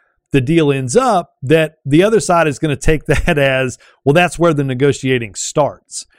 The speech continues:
And so I, I think they're, I think they're gonna be careful not to give up too much. I think the politics of this, though, in reality, there aren't six trillion dollars worth of votes out there on the Democratic-only side for reconciliation.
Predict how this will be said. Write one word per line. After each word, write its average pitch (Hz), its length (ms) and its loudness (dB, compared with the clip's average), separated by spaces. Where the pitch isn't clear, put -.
And 143 220 0
so 170 400 0
I, - 80 -16
I 208 180 2
think 185 300 -4
they're, 160 440 0
I 143 80 2
think 165 160 -2
they're 156 140 0
gonna 135 160 -4
be 120 140 -4
careful 180 420 0
not 156 240 -2
to 135 80 -4
give 143 240 0
up 143 180 0
too 147 160 0
much. 120 460 -6
I 175 100 2
think 196 180 0
the 170 100 0
politics 214 920 -2
of 135 200 -2
this, 143 340 -2
though, 123 580 -2
in 170 140 0
reality, 190 640 -2
there 190 220 2
aren't 220 300 -6
six - 280 -4
trillion 139 440 0
dollars 123 420 -2
worth 113 240 -4
of 110 80 -8
votes 110 540 -8
out 127 220 0
there 117 180 -4
on 113 100 -10
the 107 80 -10
Democratic-only 107 840 -6
side 107 320 -6
for 107 100 -10
reconciliation. 104 880 -10